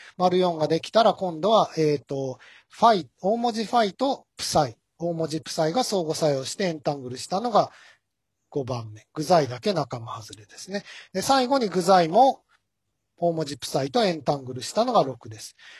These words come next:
で、もうこの、あ、すいません。言ってませんが、ここに登場するファイ、大文字ファイ、大文字プサイ、大文字具材系の状態、えーと、ゼロとかアップとかダウンがついてますが、それらはすべてマクロ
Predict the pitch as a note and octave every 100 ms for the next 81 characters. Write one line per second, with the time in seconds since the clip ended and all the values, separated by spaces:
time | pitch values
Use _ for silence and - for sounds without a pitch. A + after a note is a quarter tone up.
0 | _ G3 A3+ A3 A3+ G#3+ G3 - _ _
1 | - - _ _ - G#3 F#3 E3 D3+ E3
2 | B3+ B3+ C4 G#3 E3 G3 B3+ C4 A#3 A#3+
3 | A#3+ A#3 - A3 F#3+ G#3+ G#3 - G3+ A3+
4 | A3+ A3 G#3+ A#3 G#3 E3 F#3+ G3 F3+ F#3+
5 | - F#3+ D#3 F#3 G3 F3+ F#3 F3+ F3 F3+
6 | F3 F#3 F3+ G#3 D3+ E3 D#3+ D#3 C#3+ -
7 | - - - - D3+ - C#3 C3 E3 C#3+
8 | C#3 C3+ D3+ - C#3 C3 C3 D3+ C3 B2+
9 | F#3+ C#3 C#3 C3+ F#3 F3+ A3+ B3+ G#3 E3+
10 | - C#4 B3 A3 A#3 F3+ F#3 G3 F3+